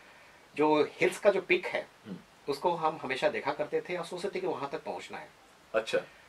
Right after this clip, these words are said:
Speaker 1: तो क्या था कि जो रूट था पहुँचने का,
Speaker 2: हाँ।
Speaker 1: हम उस रूट से नहीं जाते थे।
Speaker 2: अच्छा।
Speaker 1: शुरू से हमारे मन में था कि कोई नया रूट हम इजाद करें।
Speaker 2: अच्छा।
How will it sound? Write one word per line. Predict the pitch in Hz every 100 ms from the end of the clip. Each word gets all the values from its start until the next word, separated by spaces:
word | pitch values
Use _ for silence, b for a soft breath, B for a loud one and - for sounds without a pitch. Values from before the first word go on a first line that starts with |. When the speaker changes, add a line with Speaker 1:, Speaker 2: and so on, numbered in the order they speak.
| - - - - - - -
Speaker 1:
तो | -
क्या | 165 190
था | 196 196
कि | 202 196 196 - - -
जो | 139 180
रूट | 143 247
था | 240
पहुँचने | - 151 147 127
का, | 110 - -
Speaker 2:
हाँ। | 87 76 -
Speaker 1:
हम | 156
उस | 190 170
रूट | 160
से | 185
नहीं | 170 113
जाते | 82 -
थे। | - - - - - -
Speaker 2:
अच्छा। | - - - - -
Speaker 1:
शुरू | - 269
से | - 226
हमारे | 214 214
मन | 208 208
में | 208
था | 185
कि | 196 208
कोई | - 196 180
नया | 123 135 170
रूट | 156 170
हम | - 180 -
इजाद | 127 120 120 -
करें। | 104 123 - -
Speaker 2:
अच्छा। | - -